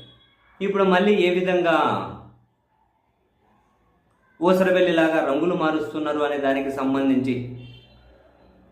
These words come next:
తాజాగా ఒక జర్నలిస్ట్ రాసినటువంటి ఒక కథనం, and అప్పుడు భూమన అభినయ్ రెడ్డి గారి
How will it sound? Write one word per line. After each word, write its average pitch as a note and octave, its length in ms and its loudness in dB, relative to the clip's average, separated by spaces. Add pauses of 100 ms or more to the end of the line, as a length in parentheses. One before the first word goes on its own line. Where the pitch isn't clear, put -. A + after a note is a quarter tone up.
(480)
తాజాగా E3+ 360 4
ఒక D#3 200 2
జర్నలిస్ట్ C#3+ 680 -2 (1200)
రాసినటువంటి D3 680 2
ఒక C3+ 240 0
కథనం, C3+ 320 -2 (1800)
and D#3 160 4
అప్పుడు D#3 160 2
భూమన E3+ 360 0
అభినయ్ D#3+ 360 2
రెడ్డి D3+ 180 0
గారి D3 200 2